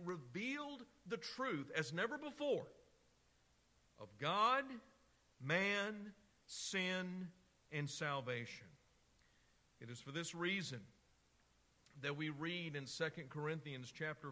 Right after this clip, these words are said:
four and verse six that Paul speaks of gospel preaching as a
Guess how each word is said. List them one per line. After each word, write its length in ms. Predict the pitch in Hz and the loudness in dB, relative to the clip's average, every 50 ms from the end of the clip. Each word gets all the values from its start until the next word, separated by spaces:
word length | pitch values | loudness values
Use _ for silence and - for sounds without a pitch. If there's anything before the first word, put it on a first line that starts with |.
| 120 - | -8 -8
four 280 | - 160 156 147 135 123 | -6 -4 -2 -2 -2 -2
and 160 | 120 117 107 | -4 -4 -6
verse 220 | 131 139 135 - - - | -6 -6 -6 -8 -8 -8
six 580 | - 156 139 120 - - - - - - - - _ _ - - - - - _ _ - - - _ _ - | -6 -6 -6 -6 -8 -12 -16 -14 -14 -14 -16 -18 _ _ -20 -20 -20 -20 -20 _ _ -20 -20 -20 _ _ -6
that 160 | 139 - - | -6 -6 -6
Paul 380 | - 131 156 170 175 180 180 165 | -4 -2 2 4 4 4 4 2
speaks 540 | - - - - 175 165 160 147 - - - | -2 -4 -2 0 0 0 0 0 -2 -4 -6
of 180 | 139 123 120 | -6 -4 -2
gospel 520 | 117 143 151 170 175 165 - - 165 160 135 | 0 2 2 2 2 0 -2 -4 -4 -4 -4
preaching 640 | - - - 160 165 156 - - 147 139 120 110 98 - - - - - - - - - - - - - | -4 -2 0 0 0 0 0 2 2 2 2 0 -2 -8 -16 -20 -20 -20 -20 -20 -20 -20 -20 -14 -4 0
as 240 | 147 151 156 151 - - | 2 2 2 0 0 0
a 140 | 156 151 | 0 0